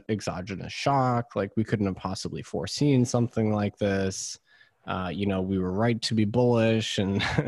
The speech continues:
<laughs> and so on. But I think that's completely false. The, the cracks in the system were already showing even before covid nineteen showed up.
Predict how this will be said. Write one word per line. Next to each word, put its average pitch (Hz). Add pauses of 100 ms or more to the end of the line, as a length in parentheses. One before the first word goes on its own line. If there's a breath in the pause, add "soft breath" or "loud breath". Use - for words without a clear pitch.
(140)
<laughs> -
and 110
so 120
on. 110
But 127
I 139
think 151
that's 143
completely 139
false. 123
The, 117
the 131
cracks 127
in 151
the 120
system 120
were 101
already 104
showing 104 (400)
even 139
before 127
covid 120
nineteen 113
showed 123
up. -